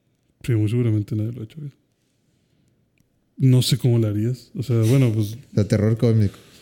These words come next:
Speaker 2: Es lo que, es
Speaker 1: ¿Terror
Speaker 2: lo que
Speaker 1: cómico?
Speaker 2: Cósmico.
Speaker 1: Ah, cósmico, sí. Eh, pues está interesante.
Speaker 2: O sea, seguramente sí hay, sí hay algo, sí hay, sí hay, seguramente hay cosas decentes de, de eso, pero siento que nadie lo ha hecho a un nivel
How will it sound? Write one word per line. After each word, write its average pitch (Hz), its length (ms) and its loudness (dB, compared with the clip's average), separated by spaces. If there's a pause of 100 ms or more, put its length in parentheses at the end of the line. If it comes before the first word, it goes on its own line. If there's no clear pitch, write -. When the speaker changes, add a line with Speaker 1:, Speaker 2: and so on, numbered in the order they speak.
(360)
Speaker 2:
Es 92 140 0
lo 98 140 0
que, 87 220 0
es 98 100 -8
Speaker 1:
¿Terror 117 240 2
Speaker 2:
lo 120 40 0
que - 60 -2
Speaker 1:
cómico? 139 340 2 (380)
Speaker 2:
Cósmico. 98 480 -2 (220)
Speaker 1:
Ah, 131 200 0
cósmico, 110 300 -2 (260)
sí. 104 140 -8 (1200)
Eh, 101 840 0 (560)
pues - 120 -20
está 104 120 -6
interesante. 107 320 -2
Speaker 2:
O 117 80 4
sea, 123 60 2
seguramente 175 540 0
sí 175 100 2
hay, 160 240 4
sí 139 100 2
hay 120 120 4
algo, 113 260 2
sí 104 140 0
hay, 104 200 2
sí 101 200 -2
hay, 104 460 2
seguramente 117 480 0
hay 131 40 -2
cosas 127 260 2
decentes 101 500 0
de, 80 200 -2
de 82 140 -4
eso, 107 200 -6
pero 90 160 0
siento 87 240 -2
que 110 100 -2
nadie 92 300 0
lo 101 80 0
ha 92 60 0
hecho 98 180 -2
a 98 40 0
un 95 100 0
nivel 85 380 0